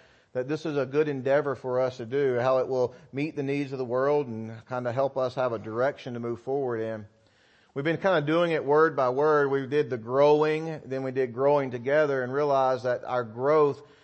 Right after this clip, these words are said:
is really dependent there, uh, on a part of us being together, that we have, uh, one another, uh, as part of our growth with each other. And today we're just going to be covering the together part by itself and what it means to be, what it means to be together.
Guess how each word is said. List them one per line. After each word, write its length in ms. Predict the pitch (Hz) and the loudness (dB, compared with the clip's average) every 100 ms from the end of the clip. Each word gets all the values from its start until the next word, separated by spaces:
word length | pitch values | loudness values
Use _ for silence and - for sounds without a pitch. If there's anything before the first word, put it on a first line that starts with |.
| _ | _
is 180 | 123 131 | -4 -4
really 240 | 139 190 143 | 0 0 0
dependent 540 | 117 - 196 170 120 | -4 -4 -2 -2 -2
there, 280 | 131 131 - | 0 0 0
uh, 0 | |
on 440 | 120 - 127 127 | -2 0 0 0
a 40 | 117 | -2
part 380 | - 165 165 | -2 2 2
of 100 | 139 | 2
us 160 | 131 123 | -2 -2
being 380 | 120 139 135 120 | -4 -4 -4 -8
together, 520 | 110 131 147 117 107 | -6 0 0 0 -2
that 160 | 110 113 | -4 -6
we 340 | 120 120 117 _ _ | -8 -8 -10 _ _
have, 340 | - 139 131 117 | -2 0 0 2
uh, 200 | 120 117 | 0 2
one 220 | 131 143 | 0 0
another, 560 | 127 139 160 123 117 - - _ - | 0 2 2 2 -2 -6 -20 _ -4
uh, 140 | 113 | -2
as 240 | 101 117 | -2 -4
part 340 | - - 151 135 | -4 0 2 2
of 140 | 123 | -2
our 100 | 117 | -2
growth 420 | 101 117 143 147 | -2 0 0 0
with 120 | 127 113 | -6 -8
each 180 | 107 | -6
other. 380 | 120 110 107 110 _ _ _ | -4 -2 -4 -12 _ _ _
And 100 | 117 | -14
today 500 | 135 127 160 220 190 | -12 0 2 4 2
we're 200 | 156 156 | 2 -4
just 180 | 156 156 | -4 -8
going 240 | 165 151 139 | -6 -4 -4
to 80 | |
be 140 | 135 135 | -8 -6
covering 560 | 156 147 135 135 131 120 - - | 0 0 2 -2 -2 -10 -20 -6
the 180 | 131 131 | 0 0
together 580 | 151 127 139 165 131 | -2 -2 0 0 -2
part 540 | 113 - 110 92 - - | -4 -4 -2 -2 -6 -8
by 220 | 113 107 | -4 -4
itself 720 | - - 147 107 62 - _ _ _ _ | -6 -4 -2 -2 -4 -12 _ _ _ _
and 100 | 120 | -6
what 140 | 127 143 | 0 0
it 100 | 123 | 0
means 300 | 139 131 110 | -4 -4 -6
to 80 | 123 | -2
be, 160 | 143 | -2
what 320 | - 117 135 | -2 0 0
it 80 | 131 | 0
means 340 | 127 147 143 123 | -4 -4 -4 -8
to 60 | 120 | -6
be 140 | 127 | -6
together. 560 | 117 135 151 98 53 | -2 0 0 -2 -10